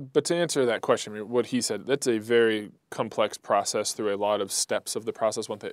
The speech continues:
they've entered into it. But it, process starts with the medical providers determining that this patient isn't, is not able to meet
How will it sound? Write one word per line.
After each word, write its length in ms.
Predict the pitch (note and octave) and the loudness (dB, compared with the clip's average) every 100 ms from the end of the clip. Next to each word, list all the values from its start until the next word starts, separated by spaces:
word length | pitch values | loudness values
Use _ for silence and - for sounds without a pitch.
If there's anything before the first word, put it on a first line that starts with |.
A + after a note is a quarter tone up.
| - | -12
they've 240 | A2 G#2 - | -10 -10 -8
entered 280 | G#2+ A2 G2+ | -10 -8 -10
into 280 | G#2+ - | -6 0
it. 120 | B2 - - - _ | 0 0 -8 -20 _
But 180 | B2 A2 - | 0 0 -2
it, 240 | B2+ - | -6 -2
process 380 | - D#3 D3 A#2+ | 6 6 6 -2
starts 640 | - C3+ A#2 - - - _ _ | 4 8 8 6 -4 -4 _ _
with 460 | B2 A2 G2+ - - _ _ _ _ _ _ | -4 -4 -4 -10 -20 _ _ _ _ _ _
the 180 | - A#2+ - | -10 -8 -4
medical 400 | B2 A#2+ A#2 A2 | 0 2 0 -4
providers 680 | - G#2 G#2 G2+ G2 - - | -8 0 2 2 0 -4 -8
determining 640 | G#2+ - A#2 G#2 G2+ F2+ F#2+ _ _ | -10 -6 -8 -6 -8 -10 -14 _ _
that 100 | - | -12
this 140 | A2 G#2 | -10 -6
patient 400 | A2 G2+ G2+ - | -6 -6 -10 -12
isn't, 260 | G#2+ G#2 G#2+ - | -12 -12 -12 -8
is 180 | G#2 G#2 | -8 -6
not 300 | G#2 G#2 - | -6 -6 -4
able 180 | G#2+ | -6
to 140 | G#2 G2+ | -8 -10
meet 300 | G2 G2 | -8 -8